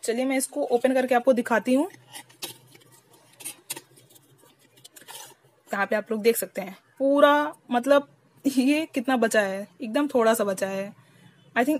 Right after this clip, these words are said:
इतना बस होगा ये। मैंने इसको पूरा यूज़ कर डाला है, पूरा ख़त्म है।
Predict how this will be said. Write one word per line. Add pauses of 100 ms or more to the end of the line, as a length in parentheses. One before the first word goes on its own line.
इतना
बस
होगा
ये। (220)
मैंने
इसको
पूरा
यूज़
कर
डाला
है, (220)
पूरा
ख़त्म
है।